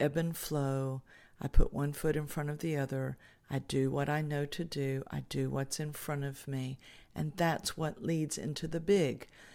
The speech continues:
Many times people get a picture of the big, or they think, "Oh, this is what I should be going after." And then in some ways,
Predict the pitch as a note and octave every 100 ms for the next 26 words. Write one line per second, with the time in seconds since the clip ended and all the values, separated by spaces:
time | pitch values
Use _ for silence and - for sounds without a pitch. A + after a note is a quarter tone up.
0 | - - F3 G3+ A3 - C#3 C#3 - D#3
1 | C#3+ D3 C#3+ C#3+ - D3 - E3+ E3 E3+
2 | D#3+ D#3 D3+ D3 - C#3 C#3 C#3 - C#3+
3 | C3+ - - - - - E3 D#3 - E3+
4 | - E3 - - D#3 - C#3+ - - F3
5 | D3+ D#3+ D#3+ D3 D3 C#3 - C3+ C#3+ -
6 | C#3+ C#3 C#3 - - - - - - -
7 | - D3 F3 F3 E3+ - - - D3+ C#3
8 | - D#3+ D3 D3+ F3+ C#3+ A2+ C3+ C#3+